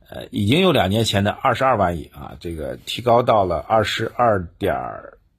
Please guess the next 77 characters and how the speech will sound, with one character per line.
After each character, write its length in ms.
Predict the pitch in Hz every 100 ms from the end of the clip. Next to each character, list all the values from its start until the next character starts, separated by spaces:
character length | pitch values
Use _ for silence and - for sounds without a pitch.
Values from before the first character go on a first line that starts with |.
| _
二 140 | 131
十 140 | 113 127
八 300 | - 165 160
点 160 | 98
四 220 | 85 -
万 200 | 143 90
亿 60 | 80
美 100 | 55
元 120 | 50 - _ _ _
啊。 160 | - 90
但 100 | 127
现 160 | 139 175
在 80 | 170
问 120 | 147
题 80 | 143
呢， 80 |
还 100 | 131
需 100 | 131
要 100 | 143
再 120 | 139 131
提 160 | -
高。 240 | 90 85 - _ - - - - _
呃， 260 | - 113 104 - -
但 140 | 170
是 80 | 175
美 180 | 113 87
国 160 | 120
国-， 320 | 156 107 151 175
国 160 | - 131
内 160 | 233 165
最 140 | 135
大 160 | 135 117
问 100 | 98
题 80 |
就 80 | 95
是 100 | 98
美 140 | 90 80
国 220 | 92 117
的 120 | 123
这 140 | 117
个 80 | 127
债 160 | 120 175
务 60 |
上 140 | 113 156
限 100 | 113
提 120 | 104
高 140 | 104
需 120 | 98 127
要 100 | 98
国 160 | 98
会 120 | 123
去 80 | 107
批 140 | 101 120
准 120 | - - _ _ -
啊， 160 | - 98
国-， 300 | 101 110 117
国 180 | 123 127
会 140 | 123
去 80 | 101
批 160 | 104
准。 160 | 101 - - - - - _
那 160 | - 123
么 380 | 127 131 127 120 -
国 220 | - 160 180
会 100 | 185
去 140 | 170
批 180 | 147 208
准 200 | 139 71
的 120 | 95
话， 220 | 123 113
实 180 | 104 -
际 200 | 107 139
上 240 | 123 101
就 160 | 98 101
意 180 | 117 127
味 160 | 95
着 180 | 90 69